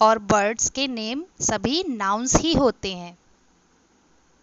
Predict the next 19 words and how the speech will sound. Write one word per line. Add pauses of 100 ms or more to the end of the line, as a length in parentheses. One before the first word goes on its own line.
(2500)
अब
चलते
हैं (640)
थिंग्स
की
तरफ (240)
यानी
कि
वस्तुएं। (880)
सबसे
पहले
आती
है
कार,
जिसमें
हम
घूमने
जाते
हैं।